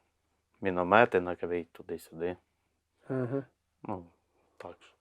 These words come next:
Speaker 2: Які втрати поніс противник, е, в полосі дій твого взводу? Як, як ти думаєш, що ви з хлопцями там нарахували?
Speaker 1: Ну, типу, там групка там,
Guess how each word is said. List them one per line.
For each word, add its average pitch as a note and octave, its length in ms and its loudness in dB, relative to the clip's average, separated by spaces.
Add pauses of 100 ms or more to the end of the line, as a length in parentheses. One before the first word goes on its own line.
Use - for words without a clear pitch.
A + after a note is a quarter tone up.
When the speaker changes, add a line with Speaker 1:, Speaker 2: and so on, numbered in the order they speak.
(440)
Speaker 2:
Які D3+ 240 6
втрати G3+ 400 10
поніс D#3+ 300 8
противник, F3+ 720 8
е, C3 260 12
в B2+ 80 6
полосі C#3+ 480 6
дій D3+ 200 4
твого C3+ 280 8
взводу? C3+ 420 4
Як, A#2 180 6 (100)
як B2+ 180 4
ти B2+ 100 -2
думаєш, A2+ 340 0
що - 140 0
ви B2 100 4
з - 40 -4
хлопцями A#2+ 460 -4
там G#2 360 -2
нарахували? A#2+ 540 0 (960)
Speaker 1:
Ну, F#3+ 100 0
типу, A#2+ 440 4 (240)
там B2 360 10
групка G#2+ 560 2
там, F#2+ 340 -4